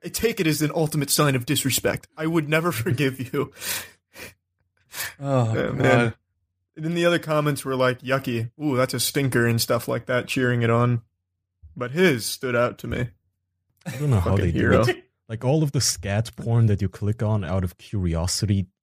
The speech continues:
Speaker 3: it's not the porn that gets me. It's how do they make it s-, look so consistent and healthy? The shits, like,
Speaker 1: Mm-hmm.
Speaker 3: how do you not get runny shits? At,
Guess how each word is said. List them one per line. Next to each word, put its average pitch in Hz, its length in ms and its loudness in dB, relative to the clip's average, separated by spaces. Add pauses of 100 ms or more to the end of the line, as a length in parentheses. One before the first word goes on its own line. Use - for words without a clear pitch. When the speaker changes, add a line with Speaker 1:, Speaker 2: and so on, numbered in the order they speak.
Speaker 3:
it's - 360 -12
not 185 180 0
the 123 120 -4
porn 110 500 -2
that 123 180 0
gets 131 300 -6
me. 139 160 0
It's 117 280 -2 (500)
how 196 200 -4
do 202 140 0
they 98 160 4
make 113 280 0
it 98 120 -6
s-, - 200 -6
look 117 220 -4
so - 180 0
consistent - 840 -2
and 80 100 -6
healthy? 87 520 -4 (640)
The 98 60 -8
shits, 151 520 0
like, 127 120 6
Speaker 1:
Mm-hmm. 127 120 2
Speaker 3:
how 151 140 0
do 180 80 2
you 139 180 0
not 131 340 -2
get 123 240 -6
runny 98 440 0
shits? - 520 -4 (160)
At, 107 140 -12